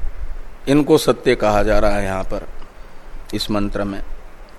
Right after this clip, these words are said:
एक शब्द होने पर भी उनके अर्थ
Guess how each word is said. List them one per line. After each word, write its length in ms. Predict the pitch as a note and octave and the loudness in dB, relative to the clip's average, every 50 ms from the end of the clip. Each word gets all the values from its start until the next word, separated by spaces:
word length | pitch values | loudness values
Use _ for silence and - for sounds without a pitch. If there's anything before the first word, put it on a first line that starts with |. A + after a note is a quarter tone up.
| - - - - - - - - - - - - - - - - - - - - - - | -20 -20 -20 -20 -20 -20 -20 -20 -20 -20 -20 -20 -20 -20 -20 -20 -20 -20 -20 -18 -6 2
एक 280 | G#2 B2 C#3 C#3 C#3 - | 6 6 6 6 4 0
शब्द 320 | - - B2+ B2 B2+ D3 | 2 2 2 2 4 4
होने 380 | C#3 C3 B2 A#2+ B2 B2+ C3 C3+ | 6 6 6 6 4 6 4 4
पर 220 | B2+ - B2 A#2 A#2+ | 6 4 4 4 4
भी 280 | A2 A2 A#2+ D#3+ B3 - - - - - - - - - - - - - - - - - | 2 2 2 2 2 0 -4 -10 -12 -14 -16 -18 -18 -18 -18 -18 -18 -20 -20 -20 -14 -8
उनके 280 | - A#2 A#2+ A#2 C#3 B2+ - - F#2+ | -4 -4 0 2 2 2 2 2 2
अर्थ 300 | A2 A#2+ C3 - - | 4 4 4 4 4